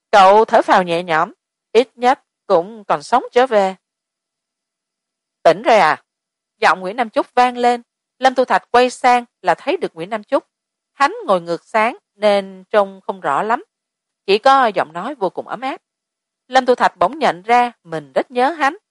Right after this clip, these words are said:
nhưng cậu đã nhanh chóng đá bay cảm xúc kỳ quái đó ra khỏi đầu. Chỉ khẽ ừm một tiếng. "Lại sốt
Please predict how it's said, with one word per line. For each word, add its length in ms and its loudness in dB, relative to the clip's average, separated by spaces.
nhưng 360 -4
cậu 200 4
đã 80 -2
nhanh 260 -8
chóng 280 -4
đá 160 2
bay 240 2
cảm 180 -4
xúc 220 -8
kỳ 80 -8
quái 240 -4
đó 180 0
ra 120 -6
khỏi 180 -8
đầu. 300 -8
Chỉ 100 -6
khẽ 440 -4
ừm 260 -2
một 180 -6
tiếng. 180 -10
"Lại 300 -4
sốt 240 2